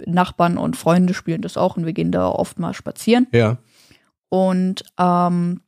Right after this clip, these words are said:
Speaker 1: dann gibt's da Dreh-, kannst du da deine Pokémons reinstellen und andere können die quasi füttern, um sie aufzuwerten. Und dann
Speaker 2: Mhm.
Speaker 1: kannst du es rausholen und es ist stärker. Oder, äh, manchmal ist es so, dass, äh,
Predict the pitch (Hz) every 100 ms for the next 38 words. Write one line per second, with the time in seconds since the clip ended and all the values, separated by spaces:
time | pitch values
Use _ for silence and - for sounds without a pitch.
0 | - 170 170 165 170 - 165 170 165 165
1 | 165 - 170 - 165 165 160 - 175 -
2 | 233 226 196 185 - 185 208 - 196 196
3 | 180 170 185 185 180 170 - 165 165 -
4 | 165 165 185 165 - 196 202 190 190 -
5 | 170 160 165 - 196 - 196 185 185 196
6 | 220 202 160 98 90 117 - 143 170 -
7 | 180 175 180 - - - - 208 254 -
8 | - - - _ - 170 175 175 170 170
9 | 190 - 170 165 165 170 - 175 175 -
10 | 180 - 170 170 170 196 - -